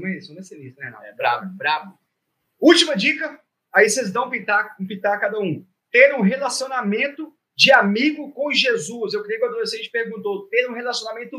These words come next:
Speaker 1: íntimo com Jesus. E aí, Pedrão, lança brava aí, o que, que você acha?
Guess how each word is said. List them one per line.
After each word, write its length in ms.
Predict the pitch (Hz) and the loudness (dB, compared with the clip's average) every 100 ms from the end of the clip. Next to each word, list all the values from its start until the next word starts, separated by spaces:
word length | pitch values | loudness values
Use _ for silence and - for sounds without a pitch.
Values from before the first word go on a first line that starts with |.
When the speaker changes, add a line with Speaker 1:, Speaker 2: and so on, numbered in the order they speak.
| 240 | -6
Speaker 1:
íntimo 540 | 240 269 277 262 262 _ _ _ | -6 -6 -8 -12 -16 _ _ _
com 120 | 214 | 0
Jesus. 460 | 208 214 185 165 - | 2 0 0 -4 0
E 60 | 240 | 0
aí, 100 | 233 | 0
Pedrão, 400 | 226 - - - | 2 2 2 -8
lança 240 | 180 214 196 | -6 -4 -4
brava 260 | 190 190 180 | -6 -6 -4
aí, 100 | 156 | -6
o 40 | |
que, 60 | - | -6
que 60 | - | 0
você 80 | |
acha? 380 | 202 170 - - | 2 2 0 -8